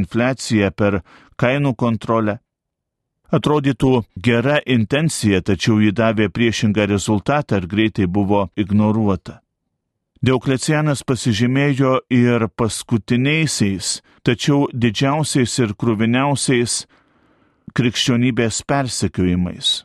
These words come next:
Nepaisant to, krikščionių sunaikinti nepavyko. Kurį laiką jis stengėsi palaikyti tam tikrą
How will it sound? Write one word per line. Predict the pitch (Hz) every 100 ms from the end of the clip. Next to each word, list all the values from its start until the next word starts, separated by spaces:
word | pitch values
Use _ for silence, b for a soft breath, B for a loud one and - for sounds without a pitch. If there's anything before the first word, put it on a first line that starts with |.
| _ _ _ _ _ _ _ _ _ -
Nepaisant | 117 - 131 123 131 107
to, | - 147 170 _ _ _ _ _ -
krikščionių | 131 123 - 160 165 156 127
sunaikinti | 127 120 120 - 123 113 123 113 113
nepavyko. | 107 113 117 131 127 139 - - - _ _ _ _ _ _ _ _ _ _ _ -
Kurį | 123 117
laiką | 120 147 - 104
jis | 101 -
stengėsi | 117 117 110 - 110
palaikyti | 110 107 110 - - 107
tam | 92 98 95
tikrą | 113 - 101